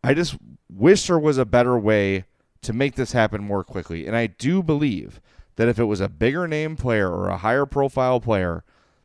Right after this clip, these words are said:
that the league would find a way to make it happen right away. I really do. This is getting ridiculous. There's nothing, I'm not blaming the Blackhawks. It's not their fault.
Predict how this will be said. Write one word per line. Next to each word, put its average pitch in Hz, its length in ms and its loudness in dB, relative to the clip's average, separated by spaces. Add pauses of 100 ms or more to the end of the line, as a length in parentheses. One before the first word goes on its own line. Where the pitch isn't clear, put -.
that 113 160 2
the 117 80 2
league 117 180 4
would 113 140 2
find 117 260 2
a 110 60 4
way 107 180 4
to 95 80 0
make 98 220 -4
it 92 80 -2
happen 92 300 -2
right 87 180 -6
away. 65 340 -12 (560)
I 107 60 0
really 107 400 4
do. 82 340 -6 (340)
This 147 200 4
is 156 100 -2
getting 147 260 2
ridiculous. 131 560 0
There's 98 200 -4
nothing, 156 240 0
I'm 117 80 -2
not 131 200 -2
blaming 151 380 -2
the 170 100 -2
Blackhawks. 160 560 0
It's - 160 -16
not 98 200 -4
their 139 160 -4
fault. 135 340 0